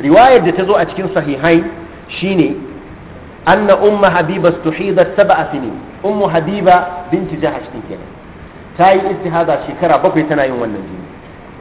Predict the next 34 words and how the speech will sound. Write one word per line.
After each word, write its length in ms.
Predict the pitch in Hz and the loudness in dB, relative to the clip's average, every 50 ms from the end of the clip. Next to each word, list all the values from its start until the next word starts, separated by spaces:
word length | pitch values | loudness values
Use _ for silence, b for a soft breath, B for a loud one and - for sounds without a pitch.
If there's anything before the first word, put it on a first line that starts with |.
| - - - - - - - - - - - | -20 -20 -20 -20 -20 -20 -20 -20 -20 -20 -4
فقال 300 | - 147 - 175 190 208 196 190 | -2 -2 0 4 4 6 6 6
لها 120 | 190 175 185 | 6 4 2
النبي 280 | 185 185 180 170 185 185 170 | 2 0 0 0 -2 -2 -2
صلى 140 | 185 175 165 | 0 0 2
الله 120 | 165 165 | 2 2
عليه 140 | 156 151 147 | 2 0 0
وسلم، 200 | - 165 139 123 - | -2 -4 -4 -2 0
sai 80 | 185 | 0
Annabi 200 | 180 180 180 165 160 | 0 0 0 -2 0
sallallahu 200 | 180 170 170 170 170 | 0 2 2 4 4
alaihi 80 | 165 165 | 2 0
wasallam 200 | 180 170 165 160 | 0 0 0 0
ya 80 | 160 160 | 0 0
ce 80 | 165 160 | 0 0
mata, 300 | 160 160 160 165 160 156 147 - - - - - - - - - - | 0 0 2 2 2 2 2 0 -4 -10 -12 -14 -16 -18 -18 -10 -2
a, 100 | 131 131 127 123 123 120 117 110 - - - | 0 2 4 4 4 4 2 2 0 -2 -2
a, 60 | 113 117 113 110 110 107 - - - - - - - - 104 101 95 - | 0 0 0 0 0 -2 -4 -6 -10 -14 -16 -18 -14 -12 -12 -10 -6 -2
فسألت 460 | - 147 151 208 208 208 196 196 165 160 | -2 2 4 6 6 8 6 6 6 4
رسول 280 | 175 165 180 196 175 | 0 -2 0 2 2
الله 240 | 180 175 175 175 170 165 160 | 4 4 4 4 4 4 2
صلى 140 | 165 165 160 | 2 0 2
الله 220 | 156 165 175 175 165 165 | 2 4 2 2 2 2
عليه 200 | 143 156 160 160 156 151 151 | 0 0 0 0 -2 -2 -2
وسلم 240 | - 180 175 160 - | 0 0 0 0 0
عن 100 | - 139 131 | -2 -4 -4
ذلك. 180 | 127 120 - - - | -4 -4 -4 -6 -6
Ta 60 | 180 165 | -6 -4
tambayi 220 | 190 170 175 190 | -2 0 0 2
manzon 260 | 185 175 165 160 165 | 2 2 2 2 0
Allah 220 | 151 165 180 170 156 | 0 0 2 2 0
sallallahu 260 | 156 165 165 160 160 156 | 0 0 0 2 2 2
alaihi 80 | 147 - | 0 0
wasallam, 200 | 175 170 165 147 - | 0 0 0 0 0
فأمرها 640 | - 139 123 143 147 156 170 160 156 151 160 160 | 0 0 2 2 2 2 4 4 4 4 4 4